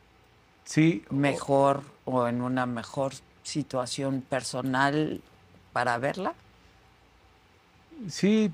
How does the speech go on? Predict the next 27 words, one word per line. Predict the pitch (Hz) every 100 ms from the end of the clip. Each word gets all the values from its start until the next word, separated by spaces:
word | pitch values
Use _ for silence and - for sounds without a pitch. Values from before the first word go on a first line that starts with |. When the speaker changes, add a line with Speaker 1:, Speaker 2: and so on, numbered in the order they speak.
| -
Speaker 1:
bueno, | 147 151 170 135
la | 110
neta | 113 135 151 190
es | -
que | 147 127
no | 123 139
estaba | - 135 127
bien | 117 127 117
todavía, | 120 113 120 120
pero | 110 123 120 127
era | 143
más | 139 139 -
el | 135
morbo | 131 135 135 131
también | 131 123 127 131
de | 127 117
que | 117 104 - _ _ -
Speaker 2:
¿Qué | 123
se | 139 120
dijo? | 123 135 - -
Speaker 1:
que | 131
me | 123
estaban | 110 - 135 139 147 139
preguntando | 131 123 117 117 - 123 139
y | 135
preguntando, | - 120 117 127 135
"¿Y | 147